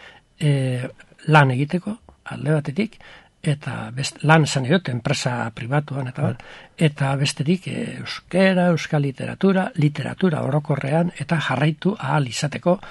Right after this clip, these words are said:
Speaker 1: eh, orduak eta orduak eta sartzen zituen.
Speaker 2: Aha.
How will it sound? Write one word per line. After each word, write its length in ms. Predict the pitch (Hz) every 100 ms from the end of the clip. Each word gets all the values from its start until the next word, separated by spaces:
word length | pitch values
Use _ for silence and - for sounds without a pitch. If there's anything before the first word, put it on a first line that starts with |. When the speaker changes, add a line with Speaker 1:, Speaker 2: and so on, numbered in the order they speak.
| - - - -
Speaker 1:
eh, 160 | 135
orduak 640 | - - 139 127 131 160 -
eta 240 | - -
orduak 460 | 139 135 127 175 -
eta 340 | - - 117
sartzen 380 | - 143 - 131
zituen. 320 | - 123 107 - _ _ _ - -
Speaker 2:
Aha. 320 | 113 95 104